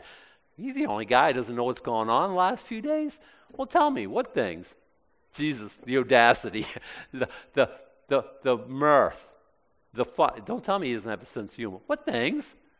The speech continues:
And they say, "You know, we, this Jesus and that, we thought he was a prophet, we thought he was sent from God, now he's crucified." And, he's,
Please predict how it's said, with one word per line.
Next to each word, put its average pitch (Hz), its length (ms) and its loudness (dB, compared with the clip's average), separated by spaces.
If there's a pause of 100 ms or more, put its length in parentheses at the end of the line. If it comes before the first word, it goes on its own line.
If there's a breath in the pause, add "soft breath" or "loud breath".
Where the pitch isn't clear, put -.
(520)
And 151 120 -2
they 160 120 8
say, 190 260 2
"You 247 200 -2
know, 277 460 10
we, 262 120 0
this 220 260 -12
Jesus 277 400 -2
and 254 120 -4
that, 269 180 4
we 220 120 0
thought 254 180 4
he 277 60 4
was 254 80 -2
a 269 80 6
prophet, 269 340 4
we 220 80 -4
thought 262 180 0
he 262 80 0
was 214 80 -8
sent 262 220 -2
from 240 180 -8
God, 240 380 8
now 233 160 6
he's 233 160 -2
crucified." 240 600 2
And, 196 100 -4
he's, 185 120 -8